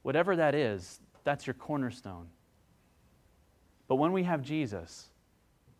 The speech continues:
nothing can take away our security. Nothing can take away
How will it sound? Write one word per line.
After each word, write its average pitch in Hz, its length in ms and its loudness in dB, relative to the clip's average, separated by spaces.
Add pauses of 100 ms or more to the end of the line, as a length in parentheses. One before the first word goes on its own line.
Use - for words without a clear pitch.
(220)
nothing 127 520 0 (520)
can 127 140 -2
take 151 240 -4
away 113 460 -2 (100)
our 113 100 -8
security. 110 680 -4 (160)
Nothing 156 340 2
can 120 140 -6
take 135 240 -4
away 117 380 -4